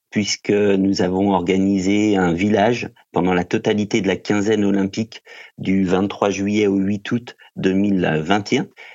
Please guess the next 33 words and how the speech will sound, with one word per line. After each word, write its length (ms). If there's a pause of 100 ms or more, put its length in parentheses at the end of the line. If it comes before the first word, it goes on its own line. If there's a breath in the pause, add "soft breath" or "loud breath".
Et 120
nos 340
objectifs 580
étaient 280
divers. 460 (380 loud breath)
Le 140
point 160
de 60
départ 460
est 140
que 120
nous 180
sommes 300
terre 200
de 120
jeu 160
depuis 280
deux 160
mille 200
dix-neuf 500
et 80
que 100
nous 140
avons 220
développé 600 (300 loud breath)
un 160
ensemble 340
d'équipements 540
sportifs 420
depuis 300
plusieurs 500
années 180
maintenant 480